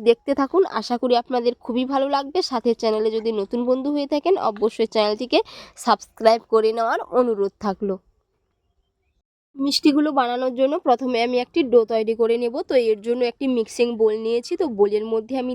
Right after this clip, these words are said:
দিয়ে দিচ্ছি দেড় কাপ ময়দা। আর বন্ধুরা, আজকের মিষ্টিটা কিন্তু শুধুমাত্র ময়দা আর চিনি দিয়েই আপনারা বানিয়ে নিতে পারবেন। আরও হাফ কাপ নিয়ে নেব, আরও হাফ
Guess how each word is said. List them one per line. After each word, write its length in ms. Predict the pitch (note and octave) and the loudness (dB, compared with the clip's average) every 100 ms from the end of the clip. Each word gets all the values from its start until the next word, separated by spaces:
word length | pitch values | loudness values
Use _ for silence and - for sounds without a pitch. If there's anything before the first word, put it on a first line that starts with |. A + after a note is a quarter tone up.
| G#3 | -4
দিয়ে 140 | G#3 | -4
দিচ্ছি 280 | G#3+ A3+ - C#4 | -2 -4 -6 0
দেড় 180 | A3+ G#3+ - | 2 0 0
কাপ 160 | C4 F#4+ A#3+ | -4 -2 -2
ময়দা। 300 | G#3 F#3+ F3+ - - - | -2 -4 -8 -12 -12 -4
আর 80 | B3+ B3 | -2 0
বন্ধুরা, 360 | B3+ B3+ D#4+ A4 | -4 -2 -2 -4
আজকের 280 | A#3 - C#4 C4+ | -8 -6 -4 -2
মিষ্টিটা 340 | C4+ - C4 C4+ | -6 -4 -2 -2
কিন্তু 180 | C4+ E4 - | -4 -6 -4
শুধুমাত্র 420 | A#3+ A#3+ B3+ - F#4 C#4 | -4 -4 -4 -2 -2 0
ময়দা 240 | A#3 A3+ A#3+ | -2 -4 -4
আর 80 | A#3+ - | -6 -6
চিনি 200 | A#3+ A#3+ | -4 -2
দিয়েই 220 | B3+ F4 D#4+ | -2 -2 -4
আপনারা 260 | B3 A#3+ | -2 -2
বানিয়ে 320 | A3+ G#3+ G#3 G3 | 0 -2 -2 -4
নিতে 180 | F#3 F#3+ | -4 -6
পারবেন। 340 | F#3+ F#3 F3+ F#3 - - - - A#3 | -6 -6 -8 -10 -18 -20 -20 -6 -4
আরও 160 | A3+ F4 - _ - - | -4 -4 -8 _ -20 -6
হাফ 160 | A3 - | -6 -2
কাপ 160 | A#3+ A#3+ A#3+ | -2 0 -2
নিয়ে 140 | A#3+ B3 | -2 -2
নেব, 120 | A#3+ C5+ - _ - - - - - _ _ - | -2 -6 -10 _ -20 -20 -20 -20 -20 _ _ -6
আরও 140 | A3+ B3 G3+ | -2 -2 -2
হাফ 180 | A3 | -2